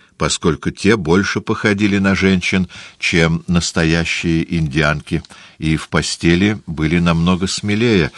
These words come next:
используя свое отверстие, весьма напоминающее влагалище. Если хиджеры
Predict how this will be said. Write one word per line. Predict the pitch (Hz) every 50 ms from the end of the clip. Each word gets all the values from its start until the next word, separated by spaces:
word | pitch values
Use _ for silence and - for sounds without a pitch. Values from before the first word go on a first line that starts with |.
| - - - - -
используя | 76 71 - - - 85 85 80 73 65 76 76 73 71
свое | - - - 73 73 76 73 73
отверстие, | 73 71 - 80 78 80 87 87 - - - 101 98
весьма | 92 90 85 - - 80 76 76
напоминающее | 78 82 - 90 85 82 82 76 71 69 69 69 65 - - - 73 73
влагалище. | 69 69 73 76 69 67 69 62 53 - - - - - - _ _ _ _ _ _ _ _ _ _ _ _ _ _ _ _ _ _ - - - - _ _ _ _ _ -
Если | 90 139 202 208 196 - 175 170 156
хиджеры | - - 175 185 185 151 123 135 147 139 135 135 127 113